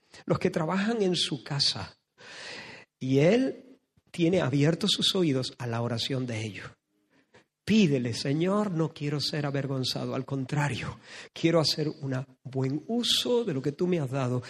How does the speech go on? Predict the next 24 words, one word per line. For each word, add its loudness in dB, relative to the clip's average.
y -10
que -10
cuando -4
yo 0
rinda 0
cuenta -4
de -4
mi -2
mayordomía, -2
tú -8
estés -4
contento -4
y -6
yo -6
también". -8
O 2
tal 4
vez 4
tú 0
estás 0
aquí 4
y 0
ni 4
siquiera 2